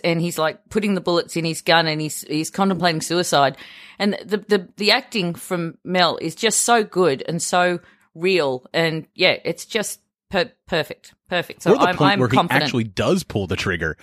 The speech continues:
Speaker 2: Uh, if Murtaugh's thumb doesn't jam in, in that hammer at that time, Riggs was gonna blow his own brains out right there after he jumped off the roof.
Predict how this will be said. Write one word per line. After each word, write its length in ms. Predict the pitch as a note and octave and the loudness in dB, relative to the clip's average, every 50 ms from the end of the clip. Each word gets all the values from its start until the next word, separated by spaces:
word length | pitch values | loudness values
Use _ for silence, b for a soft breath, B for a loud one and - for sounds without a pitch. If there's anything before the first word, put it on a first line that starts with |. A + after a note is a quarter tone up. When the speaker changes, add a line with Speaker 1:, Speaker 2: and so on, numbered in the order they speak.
| B B B B B B | B B B B B B
Speaker 2:
Uh, 240 | A2+ A2+ A2 A2 G#2+ - | 2 4 4 4 4 2
if 140 | C3+ B2 - | 2 2 4
Murtaugh's 480 | A#2+ B2 E3 E3+ - F#3+ D3 A#2+ - | 4 2 2 4 2 2 2 2 0
thumb 380 | - - - A#2 B2+ B2 F#2+ F2+ | -4 -2 0 2 2 2 0 0
doesn't 320 | - G2 G#2 G#2+ G#2 F#2+ F#2 | 0 0 0 0 -2 -4 -2
jam 400 | - G#2+ G2+ A2 A2+ F#2+ F2+ F2 - | -2 0 0 0 0 0 -2 -6 -4
in, 240 | G#2+ G#2+ G#2 G2+ - | -2 -2 -2 -2 -2
in 180 | G#2 G#2 G2+ F#2+ | -2 -4 -2 -2
that 200 | F#2 F2+ F2+ - | -2 -4 -4 -4
hammer 460 | G2 A2+ A2 B2 G#2+ E2+ E2+ E2 - b b b b b b - | -2 0 2 2 0 0 -4 -6 -8 b b b b b b -4
at 160 | G2 - - | -4 -2 2
that 240 | - G2+ - - - | 2 2 2 0 0
time, 420 | - A2+ A#2 G#2 F2 E2+ D#2+ E2 - _ _ _ _ _ _ _ _ - | -2 0 0 -2 -4 -6 -8 -12 -16 _ _ _ _ _ _ _ _ -6
Riggs 280 | G#2 G2+ A#2 C#3 A#2+ B2 | 0 2 2 2 2 4
was 240 | A2+ C3+ D3 C#3 | 4 4 4 4
gonna 160 | A#2+ A2+ F#2+ F#2 | 2 0 -2 0
blow 220 | F#2 A2 A2+ G#2+ | 2 2 4 4
his 120 | G#2+ G2 | 4 2
own 160 | G#2+ G2 F#2+ F#2 | 2 2 0 2
brains 320 | - G2+ A2 C3 C3 G2+ | 2 2 2 2 4 2
out 180 | F#2+ D#2+ D2 - | 0 0 0 -2
right 200 | F#2+ G#2 G2 - | -2 -2 0 2
there 200 | A2 A#2 G#2+ F2 | 0 0 0 0
after 220 | E2 E2 - G2 | -2 -4 -6 -8
he 60 | F2+ | -8
jumped 260 | F2+ - G2+ F#2 - | -4 -2 -4 -2 0
off 160 | G#2 F#2+ F#2 - | 0 -2 -2 -2
the 100 | - F2 | -6 -2
roof. 360 | G2+ B2+ G#2 - - - | 0 0 0 0 -6 -16